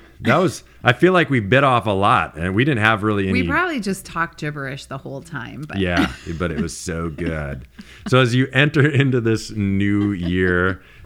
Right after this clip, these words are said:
Speaker 1: don't forget to reflect on the past year. Also, don't forget to just rest. Just take some time for yourself. Just breathe a little bit, rest a little bit, and then start asking the hard questions of, like,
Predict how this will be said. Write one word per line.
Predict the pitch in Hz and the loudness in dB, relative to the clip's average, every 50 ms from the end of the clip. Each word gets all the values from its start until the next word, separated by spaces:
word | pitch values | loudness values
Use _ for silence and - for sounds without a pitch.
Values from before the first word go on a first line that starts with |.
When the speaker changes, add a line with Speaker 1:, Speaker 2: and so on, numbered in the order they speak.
| - - | -4 0
Speaker 1:
don't | 110 120 127 - | 0 0 0 0
forget | 135 117 95 104 107 107 - | -2 0 0 0 -2 -2 -2
to | 101 101 | -2 -2
reflect | 101 92 - 98 90 90 92 - - | -2 -2 -4 -4 -4 -4 -4 -6 -6
on | 92 95 95 95 95 98 101 101 - - - - - - | -6 -4 -4 -4 -4 -6 -6 -8 -10 -14 -18 -20 -16 -14
the | 92 90 | -14 -14
past | - - 87 80 80 80 76 - - | -10 -6 -4 -2 -2 -2 -4 -6 -8
year. | 87 78 78 85 95 113 117 - - | -6 -4 -4 -4 -4 -6 -8 -12 -10
Also, | 87 87 90 90 - - 95 95 98 107 107 - - - - - - | -8 -6 -6 -6 -6 -6 -4 -4 -4 -6 -8 -10 -18 -20 -20 -10 -6
don't | 95 92 95 95 - | -4 -4 -4 -4 -6
forget | - 104 92 80 92 92 92 - - | -8 -8 -6 -4 -4 -4 -4 -6 -10
to | - - 92 92 90 90 87 | -8 -6 -4 -4 -4 -4 -6
just | 71 - 90 78 - 65 | -6 -8 -10 -10 -10 -12
rest. | 65 76 82 95 104 95 - - - - - - - - _ _ _ _ - | -10 -8 -4 -2 -2 -2 -4 -6 -12 -14 -14 -18 -18 -18 _ _ _ _ -14
Just | - 95 92 - - - | -12 -10 -10 -10 -12 -16
take | - - 101 107 - | -10 -8 -8 -8 -8
some | - - - 98 87 | -10 -8 -6 -6 -6
time | - - - - 92 98 - 131 117 110 | -6 -8 -10 -8 -6 -2 0 0 0 -2
for | - - 95 | -4 -4 -2
yourself. | 90 87 85 85 - 90 82 78 73 71 | -2 -2 -2 -4 -4 -4 -4 -4 -6 -6
Just | 92 90 76 76 - - | -8 -8 -8 -10 -14 -12
breathe | 85 90 98 104 113 120 123 123 127 113 104 | -8 -6 -4 -2 0 0 0 0 0 0 0
a | 101 | 0
little | 95 92 90 90 85 | 0 0 0 -2 -2
bit, | 76 90 85 76 - - - - - - - | -2 -4 -4 -4 -8 -18 -20 -20 -20 -18 -10
rest | - 90 104 110 117 113 - - | -4 -2 0 0 0 -2 -4 -4
a | 104 | -4
little | 95 95 92 92 90 | -2 -2 -2 -2 -2
bit, | 80 92 90 85 - - - - 104 - | -2 -2 -4 -4 -6 -10 -18 -18 -10 -6
and | 92 95 101 107 | -4 -2 0 0
then | 110 113 113 113 110 107 | 0 0 0 0 -2 -4
start | - - 117 117 123 - | -4 -2 -2 -2 -2 -4
asking | 95 101 107 110 - - - 117 110 107 | -4 -6 -6 -6 -6 -8 -6 -6 -4 -4
the | 107 98 | -4 -6
hard | - - 87 95 101 98 - - | -6 -6 -6 -6 -6 -6 -10 -14
questions | - 82 87 - - - 92 85 82 78 78 | -12 -10 -10 -8 -8 -10 -8 -8 -8 -8 -8
of, | 82 80 78 69 69 - - | -8 -8 -8 -10 -14 -14 -12
like, | 78 80 76 76 - - | -8 -8 -8 -8 -10 -14